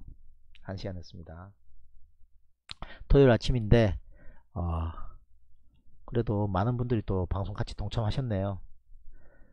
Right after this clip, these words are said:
자, 닥터 K, 아, 최근에, 음, 여러 가지, 아, 사항들 때문에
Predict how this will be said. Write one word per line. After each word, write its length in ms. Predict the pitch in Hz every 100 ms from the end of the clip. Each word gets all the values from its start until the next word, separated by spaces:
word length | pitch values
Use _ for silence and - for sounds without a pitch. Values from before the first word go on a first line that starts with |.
| - - - -
자, 360 | - 117 104 - - - - - _ - - - - -
닥터 240 | - 131 -
K, 400 | - 120 117 104 -
아, 540 | 104 98 95 90 - - - - - -
최근에, 680 | - 127 135 135 113 120 101 _ - - - _
음, 420 | 117 110 104 101 - _ _ _ - _ _ - _ _ - - - 101
여러 180 | 107
가지, 420 | 139 135 127 101 - -
아, 240 | 104 101
사항들 340 | - 131 139 131
때문에 520 | 139 143 127 113